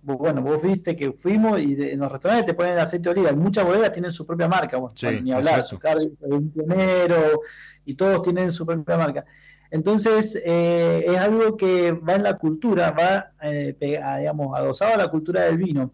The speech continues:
Speaker 1: Acá cuando te iba mal, contaban los viejos que cuando te iba mal con la cosecha de la uva, con el, con la aceituna salvabas los costos, o salvabas el año.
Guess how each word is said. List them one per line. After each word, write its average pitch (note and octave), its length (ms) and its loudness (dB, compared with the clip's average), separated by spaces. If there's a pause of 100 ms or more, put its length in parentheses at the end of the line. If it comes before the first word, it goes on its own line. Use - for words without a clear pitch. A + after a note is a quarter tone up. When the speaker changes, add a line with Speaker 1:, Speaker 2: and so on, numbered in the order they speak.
Speaker 1:
Acá D#3+ 340 0
cuando E3 300 0
te D3+ 80 -2
iba F3+ 160 2
mal, F#3 240 2
contaban E3+ 440 0
los E3 120 0
viejos F#3+ 360 0
que C#3+ 120 -6
cuando C3+ 180 -4
te C#3 80 -6
iba E3 140 2
mal F3 160 0
con F3 100 -2
la D#3+ 80 0
cosecha E3+ 400 -6
de E3+ 160 2
la D#3+ 140 2
uva, G#3+ 360 2
con C#3+ 220 -4
el, C3+ 480 -4
con C3+ 140 -4
la C3+ 80 -2
aceituna F3 480 -2
salvabas D3+ 440 0
los C3 120 -6
costos, C#3+ 520 -2
o C3 80 -10
salvabas D#3 440 0
el F3+ 80 4
año. D3+ 340 2